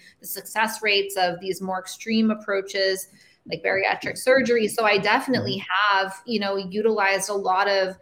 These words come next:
Speaker 1: my learnings and observations from him into my program.
Speaker 2: Mm-hmm.
Speaker 1: And I think just the overarching theme of that is, like,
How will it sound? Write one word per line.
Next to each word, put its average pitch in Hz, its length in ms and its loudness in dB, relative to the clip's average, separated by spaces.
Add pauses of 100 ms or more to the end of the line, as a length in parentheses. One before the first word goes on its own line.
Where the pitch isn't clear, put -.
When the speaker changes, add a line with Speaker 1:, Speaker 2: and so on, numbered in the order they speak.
(220)
Speaker 1:
my 202 280 2
learnings 196 440 -4
and 190 120 -10
observations 196 760 -6
from 185 180 -12
him 220 320 -2
into 196 260 -10
my 180 160 -4
program. 220 600 2
Speaker 2:
Mm-hmm. 190 60 -6 (420)
Speaker 1:
And 240 100 4
I 294 160 6
think 320 220 -4
just 269 240 2 (200)
the 226 140 2
overarching 214 720 2
theme 240 260 0
of 190 140 -2
that 175 200 2
is, 185 240 -4
like, 180 320 -2